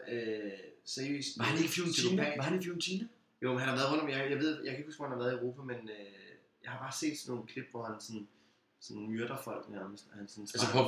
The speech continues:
Speaker 2: banen,
Speaker 1: Ja,
Speaker 2: og
Speaker 1: ja,
Speaker 2: ikke
Speaker 1: sparker folk i
Speaker 2: Escobar.
Speaker 1: hovedet og sådan. Nej, nej, nej, nej. Men sådan psykopat.
Speaker 2: Jamen
Speaker 1: Explosive pace.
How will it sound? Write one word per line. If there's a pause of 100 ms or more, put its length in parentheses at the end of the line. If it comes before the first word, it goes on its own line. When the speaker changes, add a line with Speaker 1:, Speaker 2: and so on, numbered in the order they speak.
Speaker 2:
banen,
Speaker 1:
Ja,
Speaker 2:
og
Speaker 1:
ja,
Speaker 2:
ikke
Speaker 1:
sparker
folk
i
Speaker 2:
Escobar.
Speaker 1:
hovedet
og
sådan.
Nej, (140)
nej,
nej,
nej. (340)
Men
sådan (400)
psykopat. (1400)
Speaker 2:
Jamen
Speaker 1:
Explosive
pace.